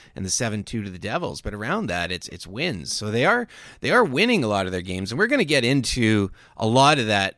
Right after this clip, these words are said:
this episode. We got a, a lot of different things coming up that we're gonna talk about. Um, definitely lots of Canucks talk, where they are in the standings, what they should do leading into the,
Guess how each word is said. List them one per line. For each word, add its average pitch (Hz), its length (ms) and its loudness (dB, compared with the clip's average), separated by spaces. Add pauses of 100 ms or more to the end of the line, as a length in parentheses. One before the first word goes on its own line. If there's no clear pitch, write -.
this 98 240 -6
episode. 95 560 -6
We 117 140 -8
got 151 160 2
a, 110 220 4
a - 20 -2
lot 190 220 4
of 156 60 0
different 117 240 -2
things 101 240 -6
coming 92 260 -6
up 90 120 -8
that 95 360 -6
we're 95 160 -8
gonna 92 360 -4 (300)
talk 113 280 2
about. 92 360 -4 (100)
Um, 90 280 -8
definitely 151 360 0
lots 120 260 0
of 104 60 -8
Canucks - 500 -6
talk, 101 360 -4
where 135 240 4
they 113 160 2
are 104 240 6
in 101 80 4
the 92 80 -2
standings, 98 600 -2
what 135 140 0
they 127 100 -2
should 107 180 -4
do 101 180 2
leading 98 300 2
into 92 180 -2
the, 87 240 -4